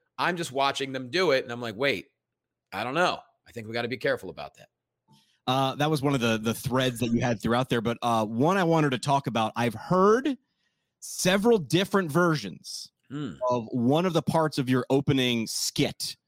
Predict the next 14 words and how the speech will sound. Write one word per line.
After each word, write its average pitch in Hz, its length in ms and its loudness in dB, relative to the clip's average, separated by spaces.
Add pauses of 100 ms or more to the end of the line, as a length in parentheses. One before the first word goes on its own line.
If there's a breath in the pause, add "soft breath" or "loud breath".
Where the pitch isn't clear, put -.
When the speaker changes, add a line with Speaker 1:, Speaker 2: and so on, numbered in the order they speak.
(400)
Speaker 2:
uh, 107 220 -2
the 110 260 0
open 143 340 2
for 117 300 0
the, 110 160 2
the 98 100 -4
special. 113 500 -2
I've 143 220 0
heard 180 260 2
different 156 280 -2
versions, 120 320 0
which 143 300 0
tells 196 440 2
me 156 400 4